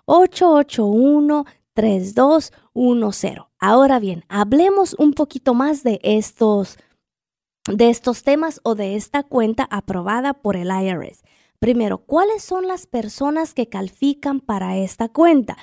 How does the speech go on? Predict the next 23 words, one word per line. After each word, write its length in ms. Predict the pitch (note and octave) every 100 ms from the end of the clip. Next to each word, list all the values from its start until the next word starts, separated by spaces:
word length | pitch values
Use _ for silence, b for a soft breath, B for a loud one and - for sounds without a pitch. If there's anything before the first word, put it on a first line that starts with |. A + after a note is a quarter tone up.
| b b b b -
Eh, 400 | G#3 G#3 F#3 - - _
s-, 220 | - - - _ -
son 400 | - A#3 B3+ B3+
personas 640 | A#3+ G#3+ - C4+ D4+ D4
que 160 | B3 A3+
cuenten 480 | A3 A#3+ B3 C#4
con 240 | C4 A3 G3+
un 140 | G#3+
seguro 500 | A3 B3 A3 A3 A3+
social 560 | - C4+ - G3+ G#3 - -
en 160 | F#3
este 320 | F#3 - A#3+
país 440 | A3+ C4 A3+ A3 - b b -
o 80 | G3+
un 300 | G3+ G#3 C4
estatus 680 | C4+ - A#3+ A3 C4 B3 -
migratorio 760 | G#3 G#3 G3+ G3 F#3+ G3 G3 G#3
legal. 340 | A3 B3 B3+ -
No 180 | C4 D4
necesariamente, 920 | D#4+ D#4+ - C4 B3+ C4 D4 C4+ G#3+
porque 300 | G#3 G3+ G#3+
hay 80 |
personas 600 | A3 C#4 C#4 C4 A#3 A#3